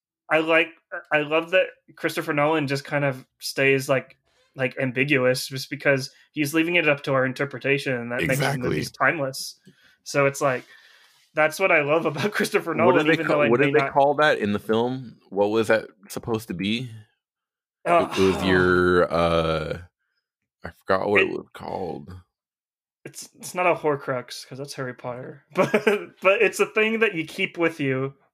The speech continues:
Speaker 1: that, uh, it
Speaker 2: Right.
Speaker 1: tell, you can tell if you're in a, in the dream.
Speaker 2: And you're
Speaker 1: Uh,
Speaker 2: only, um, only you are supposed to touch it or,
Speaker 1: Mm-hmm.
Speaker 2: or have it. You can't let someone else, um, understand it, right? 'Cause they can use that as manipulation.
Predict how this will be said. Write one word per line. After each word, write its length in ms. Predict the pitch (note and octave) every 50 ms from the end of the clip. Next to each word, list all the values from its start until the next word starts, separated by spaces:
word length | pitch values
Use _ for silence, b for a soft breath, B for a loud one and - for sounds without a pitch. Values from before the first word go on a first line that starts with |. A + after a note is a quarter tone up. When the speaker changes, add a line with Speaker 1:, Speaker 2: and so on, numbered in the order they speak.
| _ -
Speaker 1:
that, 320 | D3 C#3+ C#3 C3+ C#3 - - _ _ -
uh, 380 | D3+ C#3 C3 B2+ B2 A#2+ B2 C3 - -
it 120 | - D3 D#3+
Speaker 2:
Right. 120 | D#3+ D#3
Speaker 1:
tell, 280 | D#3 D#3 D3 D3 E3 D#3
you 120 | D#3 D3
can 200 | D3 F3 D3+ C#3+
tell 380 | - - E3+ D#3 D3 C#3+ C#3+ C#3+
if 200 | D#3 D3 C#3 -
you're 160 | D3 D3 C#3
in 100 | C3+ C3
a, 60 | B2+ B2 _ - -
in 120 | C3+ C3
the 80 | C3 A#2+
dream. 520 | - C3+ C3 B2+ C3 B2+ B2+ B2+ C3 C3+ _ _ _ _ _ _ -
Speaker 2:
And 120 | F2+ F2 E2+
you're 120 | F2 F2
Speaker 1:
Uh, 100 | F2 F2
Speaker 2:
only, 680 | F2+ F2+ F#2 F#2 F#2 F#2 F#2 F#2 F#2 F#2 F#2 F#2 F2+ F2
um, 600 | - F#2 F2+ F2+ F2 F2 E2+ E2+ E2+ D#2+ - - - _ _ _ _ _ _ _ _ _ - -
only 220 | F#2 F2+ F#2 F#2
you 300 | F#2 F#2 F#2+ F#2+ F#2+ F#2
are 120 | F2+ E2+ E2
supposed 260 | - - E2+ - -
to 80 | - -
touch 240 | - F2 E2+ -
it 160 | F2 F2 - - - - - _ _ _ _ _ - -
or, 220 | E2+ E2 D#2+ D#2+
Speaker 1:
Mm-hmm. 100 | E2 E2
Speaker 2:
or 140 | E2 D#2+ D#2
have 320 | - - E2 E2 D#2+ D#2+ F2
it. 140 | E2 -
You 100 | F2+ F2
can't 260 | - - F#2+ F2 - E2+
let 180 | F2 - - -
someone 340 | - - F2+ E2+ E2 E2
else, 400 | E2 E2 - _ _ - - - B B B B B B B B B B B B _ _ -
um, 440 | F2+ D#2+ D#2 D#2+ E2 E2 E2 E2 - _ _ _ - -
understand 540 | F2+ E2 D#2+ - - - F#2 F2 E2+ E2+ E2
it, 200 | E2 E2+ - -
right? 220 | E2+ E2 E2+ E2
'Cause 220 | - - F2 C#2+ D2+
they 140 | E2+ E2+ E2
can 220 | - F2+ E2 E2+
use 180 | E2+ E2+ D#2 -
that 200 | F2 - - -
as 200 | - D#2+ D#2 -
manipulation. 680 | E2+ E2+ E2 D#2 D2 - D#2 E2 G2 A#2 - - - -